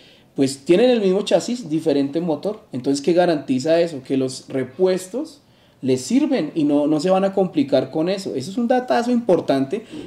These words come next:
que yo no sé si alguno de ustedes lo había notado. Pero bueno, vamos a mostrar en detalle esta operación porque yo sé que lo que ustedes quieren es ver eso. A Gabriel, pues,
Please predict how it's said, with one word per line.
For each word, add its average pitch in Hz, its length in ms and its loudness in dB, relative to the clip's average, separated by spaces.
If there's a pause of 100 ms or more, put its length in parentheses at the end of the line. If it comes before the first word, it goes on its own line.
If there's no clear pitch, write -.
que 127 120 0
yo 135 100 4
no 156 100 4
sé 185 140 2
si 196 100 2
alguno 180 360 4
de 180 40 4
ustedes 135 260 0
lo 156 80 4
había 127 200 2
notado. 117 400 -4
Pero 143 180 4
bueno, 175 220 4 (560)
vamos 208 340 0
a 226 60 -4
mostrar 151 400 -4
en 170 100 -4
detalle 135 360 -4
esta - 120 -6
operación 139 360 -2
porque 160 160 -4
yo 120 100 0
sé 131 100 -4
que 160 120 -2
lo 156 100 2
que - 80 -12
ustedes 120 260 -6
quieren 147 360 -2
es 139 200 -4
ver 151 160 2
eso. 160 300 -2 (320)
A 135 140 0
Gabriel, 131 420 2
pues, 165 260 0